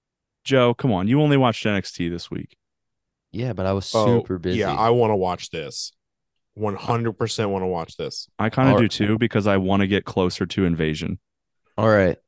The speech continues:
Speaker 2: that's
Speaker 3: Uh,
Speaker 2: fine.
Speaker 3: this has a thirty-minute submission match on here. This has a
Speaker 1: Angle
Speaker 3: last
Speaker 1: and
Speaker 3: man
Speaker 1: Benoit.
Speaker 3: standing match. This has a tag team match that has fucking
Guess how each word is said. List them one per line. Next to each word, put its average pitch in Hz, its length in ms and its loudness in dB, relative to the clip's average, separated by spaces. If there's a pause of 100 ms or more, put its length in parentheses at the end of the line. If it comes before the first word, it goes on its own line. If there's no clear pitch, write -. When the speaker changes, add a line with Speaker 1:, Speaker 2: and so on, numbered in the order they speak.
(100)
Speaker 2:
that's 101 160 -6
Speaker 3:
Uh, 92 380 -2
Speaker 2:
fine. - 100 -14
Speaker 3:
this 113 300 -4
has 170 240 0
a 123 120 0
thirty-minute 127 600 -2
submission 101 500 -6
match 120 300 -6
on 120 160 -4
here. 123 320 -6 (320)
This 117 160 -2
has 123 200 2
a 101 280 0
Speaker 1:
Angle 104 240 2
Speaker 3:
last 104 120 2
Speaker 1:
and 92 60 0
Speaker 3:
man - 140 0
Speaker 1:
Benoit. 95 80 2
Speaker 3:
standing 123 420 2
match. 123 420 -4 (320)
This 120 140 -4
has 120 160 -2
a 95 300 0 (560)
tag 143 340 -2
team 143 340 -2
match 131 360 -2
that 123 120 0
has 113 280 -2 (180)
fucking 110 480 -4